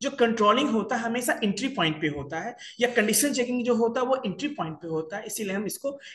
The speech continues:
entry control loop कहते हैं। Exit की बात करते हैं बच्चों, तो exit मतलब कि यहाँ पे जो condition checking होता है exit point पे होता है, तो उसको exit control loop। Example के लिए मैं सिंपल सा example बच्चों बताऊंगा आपको। आपने कभी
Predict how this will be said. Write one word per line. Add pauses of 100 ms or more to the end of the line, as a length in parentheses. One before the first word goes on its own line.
(160)
entry
control
loop
कहते
हैं। (1000)
Exit
की
बात
करते
हैं
बच्चों, (500)
तो
exit
मतलब
कि
यहाँ
पे
जो
condition
checking
होता
है
exit
point
पे
होता
है, (440)
तो
उसको
exit
control
loop।
Example
के
लिए
मैं
सिंपल
सा
example
बच्चों
बताऊंगा
आपको। (300)
आपने
कभी